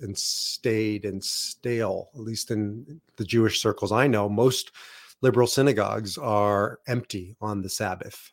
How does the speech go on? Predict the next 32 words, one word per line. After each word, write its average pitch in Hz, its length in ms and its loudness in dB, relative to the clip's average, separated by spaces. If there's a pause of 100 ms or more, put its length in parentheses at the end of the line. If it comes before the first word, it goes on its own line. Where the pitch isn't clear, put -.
I 110 40 -14
think 110 160 -6
for - 80 -4
this 113 240 0
reason. 135 340 -2 (280)
Now, 117 100 4
most 113 320 4
yoga 113 240 2
studios 104 480 -2
aren't, 120 240 -4 (140)
most 123 240 0
Zen 123 180 2
centers 107 380 -2
aren't, 117 240 -6 (240)
um, 101 540 -4 (140)
most, - 520 -2 (300)
you 117 100 -2
know, 104 320 -2 (1080)
pick - 240 -4
your 107 580 6
sport 123 480 2
du 107 120 0
jour 117 520 6
on, 104 300 0
uh, 101 160 -2
Saturday 117 400 2
morning, 127 460 0 (180)
not. 117 320 -2 (100)
They're 117 120 -4
doing 143 340 4
very 131 240 8
well 185 380 4